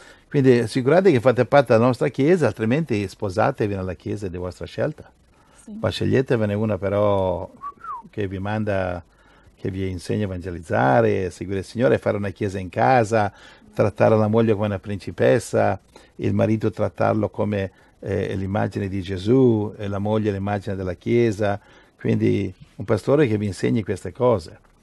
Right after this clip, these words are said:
Speaker 1: Quindi mariti fuori binario, attenzione, mogli infedeli, attenzione, che, che il matrimonio non è una formalità, qui pezzo di carta, pronto, ciao, arrivederci, no, non vale niente un pezzo di carta così.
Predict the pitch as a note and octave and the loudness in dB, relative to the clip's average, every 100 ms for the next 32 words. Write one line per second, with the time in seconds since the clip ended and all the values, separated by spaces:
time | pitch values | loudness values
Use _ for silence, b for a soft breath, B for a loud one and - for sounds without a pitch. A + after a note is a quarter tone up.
0 | _ b b - G#2+ G2 F#2+ G#2 A2+ A2+ | _ b b -12 -8 -6 -4 -2 -2 -4
1 | G2+ A2+ G2 G2+ G#2+ A2+ A2+ G#2 - F2+ | -2 -2 -2 -2 0 2 0 -2 -6 -10
2 | - A2+ B2+ A2+ G2 A2 A2+ A2 A2 G2+ | -2 0 2 0 -2 0 2 2 -2 -4
3 | b b b G#2 F#2 G2+ G2 G#2 A2+ A2 | b b b -10 -6 -4 0 2 2 0
4 | - G2+ - F#2+ - A#2+ A#2+ B2 A#2+ A#2 | -4 -8 -6 -12 -4 2 4 4 4 2
5 | A#2 b b b b b - G#2+ G2+ F#2+ | -2 b b b b b -6 -4 -4 -6
6 | G2+ G#2 G2 G#2 A#2 A2+ G#2 G#2 A2 A#2+ | -6 -6 -4 -2 0 0 0 0 2 4
7 | B2 A2+ A2 G#2 G2 - G2+ G2+ G2+ F#2+ | 4 4 2 0 -4 -6 -4 -2 -2 -2
8 | G#2+ G2 G#2 F2+ F#2+ - F#2+ F#2 G2 F2+ | -2 -2 -6 -6 -8 -6 -10 -8 -6 -6
9 | F2 F#2 G2 F2+ - - F#2 - G2+ G2+ | -8 -12 -10 -10 -14 -14 -14 -12 -12 -12
10 | - - - - - _ b b - F#2+ | -12 -14 -14 -14 -16 _ b b -10 -2
11 | G2+ G#2+ G2+ F#2+ E2+ F2 E2+ F2 E2+ F2+ | 0 0 -2 -8 -10 -12 -12 -12 -14 -14
12 | F2 F#2 E2+ E2 | -14 -14 -14 -16